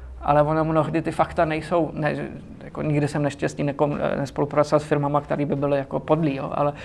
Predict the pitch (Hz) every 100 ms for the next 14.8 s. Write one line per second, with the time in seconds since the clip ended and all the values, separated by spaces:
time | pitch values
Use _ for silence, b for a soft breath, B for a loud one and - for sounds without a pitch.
0 | B - 156 156 - 151 160 160 156 175
1 | 160 151 165 156 151 180 156 - - -
2 | 151 B B - 160 165 156 165 156 -
3 | 143 - 143 139 139 143 139 151 143 139
4 | 147 135 - - 139 127 - - - 139
5 | 147 139 - - 151 - 143 135 135 139
6 | - 139 143 143 - - 139 135 135 -
7 | 143 - B B B B 147 151 160 170
8 | - 175 165 - 170 160 160 160 160 170
9 | 160 151 147 - 156 151 165 156 - 151
10 | 160 - 147 139 143 165 B B B B
11 | B - 143 143 143 143 - 156 151 156
12 | 151 147 151 151 151 165 147 147 151 147
13 | 143 147 143 143 147 143 147 147 143 139
14 | 143 - - - - - -